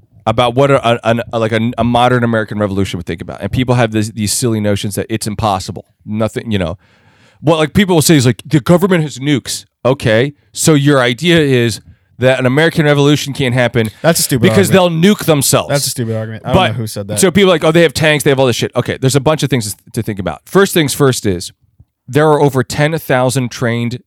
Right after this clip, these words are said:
Speaker 1: private militias in the U S. Now, unfortunately, most of them are white supremacists.
Speaker 2: Mm-hmm.
Speaker 1: But there are, yeah, there are scattered throughout the country and in the Midwest, there are people training for this exact moment all the time.
Speaker 2: Oh, yeah.
Speaker 1: Okay. The second thing you have to consider is this.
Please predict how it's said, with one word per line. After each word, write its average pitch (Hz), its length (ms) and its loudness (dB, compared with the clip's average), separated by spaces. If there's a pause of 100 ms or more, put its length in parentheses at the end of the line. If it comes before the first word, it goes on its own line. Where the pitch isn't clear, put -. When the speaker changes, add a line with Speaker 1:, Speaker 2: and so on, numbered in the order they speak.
Speaker 1:
private 117 340 -2
militias 104 640 -6
in 107 100 -10
the 95 100 -8
U 78 220 -10
S. - 340 -16
Now, 104 220 -2
unfortunately, 117 640 0
most 117 300 0
of 117 80 -6
them 110 120 -4
are 101 60 0
white 95 200 -4
supremacists. - 760 -14
Speaker 2:
Mm-hmm. 113 220 -14 (300)
Speaker 1:
But 117 360 0 (360)
there 135 300 2
are, 123 280 2
yeah, 104 360 -2 (200)
there 131 260 2
are 139 200 2
scattered 160 460 0
throughout 160 240 2
the 135 60 -12
country 120 420 -2
and 110 100 -2
in 117 80 -2
the 113 60 -4
Midwest, 110 580 -2
there 123 220 -2
are 147 60 -2
people 147 340 -4
training 123 340 -2
for 117 100 -6
this 104 180 -4
exact 98 300 -6
moment 92 280 -6
all 87 100 -10
the - 80 -16
time. - 300 -14
Speaker 2:
Oh, - 40 -20
yeah. 190 160 -20 (160)
Speaker 1:
Okay. - 220 -6 (720)
The 139 80 4
second 220 340 0
thing 202 160 0
you 165 60 4
have 160 80 2
to 143 80 -10
consider 131 340 2
is 117 120 0
this. 90 340 -4